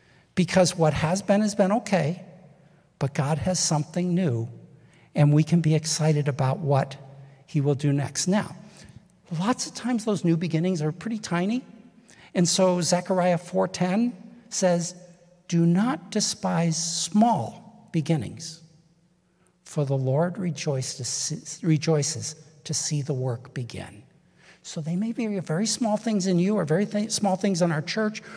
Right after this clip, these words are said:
or in your friend group or in your small group or in your family. They might be very small, but God rejoices to see the work begin. And there's two other scriptures here. One of them that you know I love because I say it to you so often.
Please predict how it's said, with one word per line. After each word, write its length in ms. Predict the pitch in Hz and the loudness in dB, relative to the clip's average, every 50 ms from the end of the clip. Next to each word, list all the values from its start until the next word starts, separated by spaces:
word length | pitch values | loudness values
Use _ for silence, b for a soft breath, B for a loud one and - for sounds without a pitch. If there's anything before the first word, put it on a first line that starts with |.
| B B | B B
or 120 | B 175 165 | B 4 4
in 100 | 156 151 | 6 4
your 100 | 151 135 | 2 0
friend 340 | - - 240 247 233 226 | 0 0 0 2 2 2
group 260 | 202 208 214 214 214 - | 2 0 0 0 2 2
or 100 | 165 160 | 2 4
in 100 | 156 165 | 4 4
your 100 | 165 147 | 2 2
small 320 | - - 214 214 214 220 | 0 0 2 2 2 2
group 260 | 208 220 220 214 214 | 0 0 -2 -2 0
or 120 | 170 160 165 | 0 2 2
in 100 | 185 208 | 2 2
your 120 | 208 185 | 0 -2
family. 560 | - - 190 180 180 196 214 214 226 247 254 - - B B B B B B | 0 0 0 0 2 2 2 2 0 -2 -4 -8 -18 B B B B B B
They 120 | 170 170 | 4 4
might 200 | 180 214 247 277 | 6 6 4 2
be 120 | - 226 247 | 2 -2 -2
very 300 | 233 - 233 214 202 196 | -2 -4 -2 -2 0 0
small, 520 | - - - 185 170 156 147 117 - - - _ _ _ _ _ _ b b b b b b b b b b b _ _ | 0 -2 -2 -4 -6 -6 -8 -10 -12 -16 -20 _ _ _ _ _ _ b b b b b b b b b b b _ _
but 180 | - 160 151 160 | -4 -4 -4 -2
God 320 | - 165 151 165 185 160 | -2 -2 0 0 0 0
rejoices 960 | 160 170 165 131 - - 156 147 147 143 - - 135 120 117 - - - - - - | 0 0 0 0 0 2 2 4 4 2 0 -4 -6 -6 -6 -8 -8 -10 -16 -16 -12
to 120 | - 147 | -8 -6
see 360 | 135 - - - 143 139 135 135 139 - - - | -4 -4 -2 -2 -2 -2 -2 -4 -8 -12 -14 -10
the 100 | - 165 | -8 -4
work 360 | 139 135 131 131 123 - - | -2 0 0 -2 -2 -6 -10
begin. 520 | - 165 131 113 117 117 107 95 123 131 127 _ _ B B B B B B B B B B | -10 -8 -8 -6 -6 -8 -8 -8 -10 -12 -12 _ _ B B B B B B B B B B
And 120 | 170 165 | 2 2
there's 180 | 160 151 156 - | 2 2 0 -2
two 180 | - 185 196 | -4 -2 0
other 140 | 180 175 185 | 0 0 -2
scriptures 500 | - - - 170 160 - - 165 160 - | -4 -2 -2 -4 -4 -4 -6 -6 -6 -4
here. 280 | - 170 160 165 165 - B B B B B B B | -2 -2 -2 -4 -4 -8 B B B B B B B
One 140 | - 165 165 | 2 4 4
of 60 | 165 | 6
them 80 | 170 170 | 4 4
that 160 | 170 165 - | 2 2 0
you 80 | 165 151 | 0 2
know 140 | 147 151 160 | 4 4 6
I 80 | 160 | 6
love 260 | 151 143 147 147 143 | 6 6 4 4 2
because 240 | 143 143 - 143 135 | 0 -4 -4 -4 -2
I 80 | 131 131 | -2 0
say 180 | - - 151 | 0 0 0
it 120 | 147 151 143 | 0 -2 -4
to 120 | - 156 | -4 -4
you 60 | 151 | -4
so 240 | 135 - - 160 143 | -2 0 0 0 2
often. 400 | 143 131 123 123 - 143 127 120 | 2 2 0 0 -2 -4 -6 -6